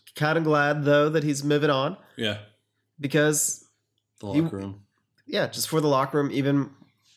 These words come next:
Speaker 1: with, even just looking at it from the holdout standpoint. Like, I, I completely understand why he held out. I don't hold it against him.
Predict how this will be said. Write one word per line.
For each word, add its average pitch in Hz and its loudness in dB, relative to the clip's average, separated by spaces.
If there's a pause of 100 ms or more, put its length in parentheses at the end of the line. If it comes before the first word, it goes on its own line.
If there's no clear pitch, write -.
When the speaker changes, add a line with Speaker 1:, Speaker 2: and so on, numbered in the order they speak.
(240)
Speaker 1:
with, 147 0 (1600)
even 180 -4
just 175 -2
looking 170 2
at 147 4
it - -12
from 127 -8
the 127 -4
holdout 131 -2
standpoint. 85 -6 (720)
Like, - -2 (340)
I, - -12
I 131 -16
completely 156 0
understand 135 0
why 117 -4
he 113 -4
held 110 -4
out. 107 -8
I 120 -6
don't 139 0
hold 139 -2
it 123 -2
against 117 -4
him. 113 -4